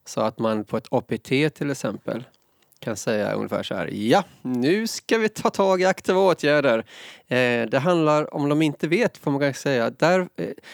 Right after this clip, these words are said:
ni, ni kanske inte har så mycket koll på det här, därför har vi tagit in den här personen så kommer vi prata om vad det är för någonting."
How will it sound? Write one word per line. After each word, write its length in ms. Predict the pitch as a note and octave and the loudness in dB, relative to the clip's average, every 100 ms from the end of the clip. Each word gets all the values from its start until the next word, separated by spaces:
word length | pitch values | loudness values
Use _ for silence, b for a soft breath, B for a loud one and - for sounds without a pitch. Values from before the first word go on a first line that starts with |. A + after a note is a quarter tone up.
| B - | B -8
ni, 160 | C#3 - | -4 0
ni 140 | D3+ | 0
kanske 180 | D3+ C#3+ | 0 -2
inte 140 | C#3+ | 0
har 60 | C3 | -2
så 100 | C3+ | 0
mycket 240 | B2+ B2 | -2 -4
koll 260 | - C#3 F#3+ | 0 2 2
på 120 | - | 2
det 60 | F3+ | 2
här, 240 | E3+ F3+ | 4 2
därför 340 | D3 C#3 - C3 | 2 -2 0 -2
har 80 | |
vi 100 | B2+ | 0
tagit 340 | B2+ B2 B2 B2+ | 0 0 0 -2
in 180 | A#2+ G#2+ | -2 -2
den 140 | G2+ | 0
här 180 | G#2+ E3+ | 2 2
personen 540 | - F3+ F3 E3+ E3+ | 0 -2 0 2 2
så 140 | E3+ D3 | 0 -2
kommer 160 | C3+ | -2
vi 40 | A#2+ | 0
prata 300 | C3 - A2+ | 0 0 -2
om 40 | |
vad 120 | A2 | -2
det 60 | G#2+ | -2
är 180 | F#2 F2+ | -2 -4
för 140 | - | -8
någonting." 340 | - - - | -12 -12 -14